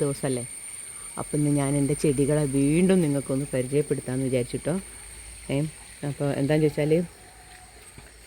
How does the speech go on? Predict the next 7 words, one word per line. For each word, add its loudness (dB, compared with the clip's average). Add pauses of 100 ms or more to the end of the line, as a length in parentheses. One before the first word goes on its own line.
(300)
ചെടികൾ 6 (240)
ഞാൻ 2 (200)
റീപോർട്ട് 0
ചെയ്യാനുള്ള 2
സമയമായി. 2 (420)
ചെടികളൊക്കെ 2
ഇങ്ങനെ 4